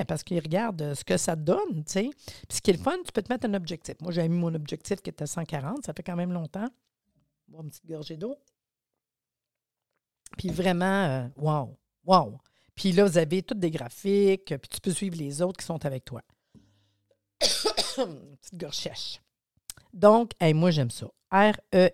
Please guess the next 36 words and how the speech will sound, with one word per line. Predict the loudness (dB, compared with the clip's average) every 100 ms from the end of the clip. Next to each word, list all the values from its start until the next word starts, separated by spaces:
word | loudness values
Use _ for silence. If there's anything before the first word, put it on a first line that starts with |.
| _
N | 4 4 4 -2
P | 0 0 0 _
H | -4 -2 -4 -6
O, | -4 -4 -6 -8
Renpho. | -4 -4 -6 -10 -10 _ _ _ _ _ -6
Puis, | -2 2
tu |
sais, | 4 4
je | 4
vous |
le | 0
dis, | 2 2
là, | 2 2 2 0
ça, | 0 4 6
c'est | 4 0 -2 0
merveilleux. | 2 2 2 0 4 4 4
Je | 4
me | 2
pèse, | 0 2 2 0
ça | -2
me | -4
donne | -2 -2
tout. | -2 -2 -2
Puis, | -4 -10 -12 -6
je |
suis | -2 0 0 0
mon, | 0 -2 -2
mon | -2
graphiste, | -4 -6 -6 -4 -4
je |
prends | -2 -2
mes | 0 -2
tendances. | -4 -8 -4 -2 -2 -2 -4 -8 -6 -4 -6 -10 -20 -14
J'aime | 0 2
vraiment | 4 4 2
ça, | 0